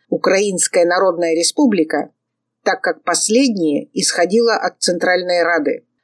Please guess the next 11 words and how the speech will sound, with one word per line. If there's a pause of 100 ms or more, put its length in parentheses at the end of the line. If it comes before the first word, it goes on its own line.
(160)
Новое
официальное
название
государства
с
тех
пор (340)
аналогично
названию
Советской
России: